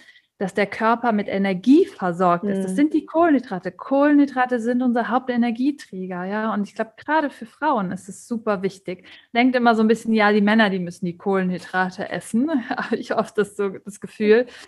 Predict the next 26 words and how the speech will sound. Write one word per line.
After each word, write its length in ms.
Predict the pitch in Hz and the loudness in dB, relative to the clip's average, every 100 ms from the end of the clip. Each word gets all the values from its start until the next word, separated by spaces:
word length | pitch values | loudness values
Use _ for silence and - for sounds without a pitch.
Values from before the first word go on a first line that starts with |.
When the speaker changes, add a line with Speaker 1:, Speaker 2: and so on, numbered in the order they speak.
| - - | -12 0
Speaker 1:
Aber 240 | 220 226 | 4 6
wie 160 | 226 220 | 4 4
wichtig 440 | 262 262 - 247 | 4 2 -4 -4
das 200 | 208 190 | -4 -6
für 120 | - | -6
uns 180 | 190 190 | -4 -4
als 220 | 190 185 | -6 -8
Frauen 400 | - 214 233 226 | -2 2 4 2
ist, 180 | 180 185 | -2 -6
um 300 | - 214 220 | 0 2 2
halt 260 | 226 220 220 - - | 2 0 -2 -20 -18
das 140 | - - | -14 -2
ganze 340 | 220 233 240 | 0 0 -2
System 420 | 220 - 240 240 | -6 -6 0 2
mit 100 | 214 | 0
Energie 460 | 190 190 190 233 277 | -2 -4 -2 -2 -4
zu 180 | - 208 | -8 -16
versorgen, 800 | - 180 175 165 165 175 196 - - - - | -10 -8 -4 -4 -4 -6 -8 -12 -20 -18 -4
die 100 | 202 | 0
wir 80 | 196 | 2
letztendlich 540 | 202 202 208 214 202 | 2 0 0 0 -2
brauchen, 520 | - 277 330 - 175 | 0 4 2 0 -8
um 560 | 175 190 190 196 196 196 | -4 -2 0 0 -2 -2
halt 320 | 202 202 202 | 0 0 -2
das 120 | 202 | -10
Fortpflanzungs-, 1200 | - 269 262 214 185 175 170 175 175 170 170 - | 0 0 0 -4 -2 -4 -6 -8 -6 -6 -10 -20